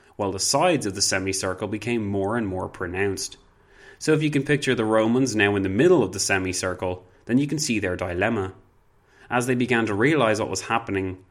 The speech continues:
the Romans also accepted that they could do very little. They were already tightly packed when the battle started, but as the experienced Libyan troops pushed in on their flanks,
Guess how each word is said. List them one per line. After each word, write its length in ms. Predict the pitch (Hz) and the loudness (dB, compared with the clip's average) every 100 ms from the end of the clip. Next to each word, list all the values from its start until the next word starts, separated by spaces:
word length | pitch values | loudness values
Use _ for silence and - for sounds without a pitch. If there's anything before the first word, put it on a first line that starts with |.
| _ _ | _ _
the 100 | 110 | -2
Romans 580 | 113 113 120 120 - - - | 2 4 2 2 -4 -8 -8
also 460 | 95 104 104 95 98 | -2 0 0 0 0
accepted 500 | 104 - 98 - 104 | -2 0 0 0 -4
that 120 | 101 | -2
they 100 | 104 | -4
could 120 | 104 | -4
do 240 | 95 98 107 | 0 0 2
very 280 | 104 101 104 | 0 0 0
little. 400 | 120 101 90 - _ _ - | -2 -4 -6 -12 _ _ -6
They 120 | - | 0
were 160 | 113 107 | 2 4
already 300 | 110 110 107 | 4 4 0
tightly 420 | 104 107 104 101 | 0 -2 0 -4
packed 360 | 95 104 101 - | 0 2 2 -2
when 120 | 110 | -4
the 80 | 98 | 0
battle 300 | 101 95 92 | 0 0 -4
started, 560 | - 127 123 107 101 - - _ _ | -2 2 4 2 -2 -8 -20 _ _
but 100 | 123 | 0
as 140 | 131 | 2
the 80 | 147 | 0
experienced 600 | 131 - 117 113 123 123 | -2 -2 2 2 2 -2
Libyan 420 | 101 104 104 95 | -2 0 0 -2
troops 340 | 92 107 107 - | -2 -4 -4 -6
pushed 320 | - 98 - | -6 -6 -2
in 140 | 123 | 0
on 120 | 135 | 2
their 160 | 104 90 | 0 -2
flanks, 540 | - 127 117 104 - | 0 2 2 0 -6